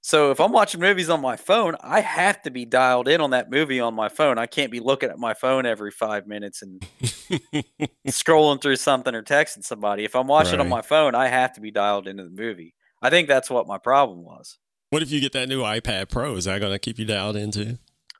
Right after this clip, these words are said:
Speaker 1: I'm not gonna get the new iPad Pro. <laughs>
Speaker 2: Oh, man, you got to get that M one.
Speaker 1: Uh, I mean, it would be nice.
Speaker 2: <laughs>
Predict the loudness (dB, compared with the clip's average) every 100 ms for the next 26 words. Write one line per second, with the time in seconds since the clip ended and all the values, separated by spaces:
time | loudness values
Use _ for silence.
0 | _ _ _ -20 -20 _ _ _ _ _
1 | _ _ _ -12 -8 -8 -8 -12 -14 -12
2 | -12 -12 -10 -10 -10 -14 -16 -18 _ -16
3 | -16 _ _ -8 -6 -4 -4 -4 -6 -6
4 | -6 -6 -6 -6 -4 -4 -4 -4 -4 -4
5 | -2 -4 -6 _ _ _ _ -20 -8 -4
6 | 0 0 0 -2 -4 -6 -6 -6 -4 0
7 | 2 4 4 2 6 6 4 2 0 0
8 | -4 -4 -6 -4 -4 -4 -8